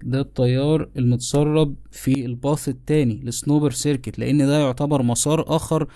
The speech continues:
لمرور التيار، مقاومة ومكثف واصلين على التوازي من الحمل، ففي حالة عدم توصيل الحمل او عدم تطبيق جهد على الدخل الخارجي ليه مسار تاني لمرور تيار.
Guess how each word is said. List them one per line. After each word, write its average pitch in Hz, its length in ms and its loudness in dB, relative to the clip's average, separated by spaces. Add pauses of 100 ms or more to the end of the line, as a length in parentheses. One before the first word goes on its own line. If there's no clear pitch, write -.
(160)
لمرور 131 380 4
التيار، 127 680 0
مقاومة 139 480 2
ومكثف 139 600 -2
واصلين 131 560 0 (300)
على 117 200 0
التوازي 123 520 0
من 117 100 0
الحمل، 147 480 -4 (220)
ففي 117 220 -4
حالة 151 260 -2
عدم 156 320 2
توصيل 135 440 -2
الحمل 147 460 -2
او 123 180 -4
عدم 143 300 0
تطبيق 127 400 0
جهد 127 320 0
على 107 200 -2
الدخل 123 420 -4 (420)
الخارجي 143 460 0
ليه 147 120 6
مسار 147 360 2
تاني 143 320 2
لمرور 123 320 0
تيار. 113 540 -4